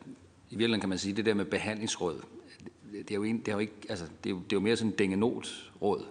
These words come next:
vi er ude i her, end det, ikke? Altså, fordi hvis det handlede om behandling, så er det jo netop den der refleksion over,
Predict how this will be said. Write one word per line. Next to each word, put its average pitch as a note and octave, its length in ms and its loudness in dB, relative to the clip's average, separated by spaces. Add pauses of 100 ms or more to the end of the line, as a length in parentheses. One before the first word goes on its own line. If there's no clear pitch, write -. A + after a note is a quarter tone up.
(320)
vi G2+ 120 4
er F#2+ 40 4
ude G#2 280 6
i - 20 8
her, F#2+ 280 6
end F#2 200 2
det, F2+ 260 4 (400)
ikke? A#2 180 2 (140)
Altså, - 180 2
fordi G2+ 220 4
hvis G2+ 200 4
det G#2+ 140 6
handlede A#2 200 12
om G#2+ 100 8
behandling, G#2 380 8
så A#2 100 8
er A2+ 120 10
det B2+ 80 10
jo A#2 40 12
netop G#2 280 10
den G#2+ 120 8
der G#2+ 80 8
refleksion F#2+ 540 8
over, F#2 400 6